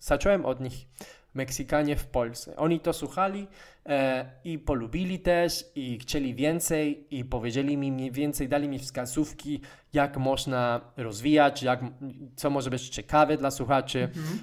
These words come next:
Speaker 1: e, czyli wywiady. I wtedy to zrobiłem i od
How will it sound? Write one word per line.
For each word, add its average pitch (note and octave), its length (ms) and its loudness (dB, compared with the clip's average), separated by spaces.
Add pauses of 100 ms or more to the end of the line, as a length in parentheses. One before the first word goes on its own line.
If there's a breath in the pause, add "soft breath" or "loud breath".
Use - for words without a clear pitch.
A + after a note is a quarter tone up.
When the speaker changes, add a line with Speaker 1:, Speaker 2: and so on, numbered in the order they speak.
(160)
Speaker 1:
e, A#2 280 -4
czyli E3+ 340 -2
wywiady. C3+ 640 4 (440 loud breath)
I - 80 -4
wtedy F3+ 300 0
to F3 200 6
zrobiłem D#3 760 2 (340)
i G3 680 -2
od F3 320 4